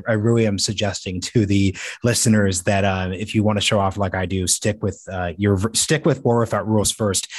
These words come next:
and then get to Unrestricted Warfare if you, if you think it's there. So what's, what's actually, and I, I just wanna editorialize for a second. I think what's useful, what you just said here, is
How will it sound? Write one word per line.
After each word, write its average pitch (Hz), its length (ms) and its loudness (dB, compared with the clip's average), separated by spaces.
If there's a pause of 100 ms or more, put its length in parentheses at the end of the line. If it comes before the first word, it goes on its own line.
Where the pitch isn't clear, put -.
(140)
and 139 200 2
then 135 240 0
get 120 220 -2
to 123 120 -2
Unrestricted 107 460 -4
Warfare 92 480 -2
if 95 160 -6
you, 87 80 -6
if 104 60 -8
you - 80 -16
think 95 180 0
it's 90 80 0
there. 101 100 2
So 107 240 2 (300)
what's, 214 360 -2
what's 185 220 0
actually, 131 720 2
and 147 100 0
I, 156 40 0
I 120 80 0
just 165 120 -2
wanna 117 140 2
editorialize 107 560 0
for - 80 -8
a 95 40 -6
second. 98 220 -4
I 117 40 0
think 175 180 0
what's 160 200 2
useful, 98 320 -2
what 90 160 -6
you 95 60 -8
just 92 260 -4
said 90 360 -2
here, 113 260 2
is 95 340 -2